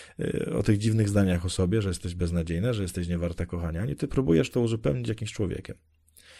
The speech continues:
Ty próbujesz to uzupełnić jakimś mężem, który ci pokaże, że jesteś godna kochania.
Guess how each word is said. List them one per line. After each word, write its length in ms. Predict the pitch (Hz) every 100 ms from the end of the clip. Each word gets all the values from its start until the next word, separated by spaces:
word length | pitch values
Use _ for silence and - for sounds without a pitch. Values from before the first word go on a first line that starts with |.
| - - - _
Ty 100 | -
próbujesz 340 | 107 113 131 117
to 80 |
uzupełnić 400 | 117 110 123 120
jakimś 280 | 110 104 101
mężem, 360 | 107 135 139 143
który 200 | 127 113
ci 160 | -
pokaże, 420 | - 98 101 95 90
że 120 | 87
jesteś 240 | 82 87
godna 280 | 87 82 82
kochania. 460 | - 85 80 76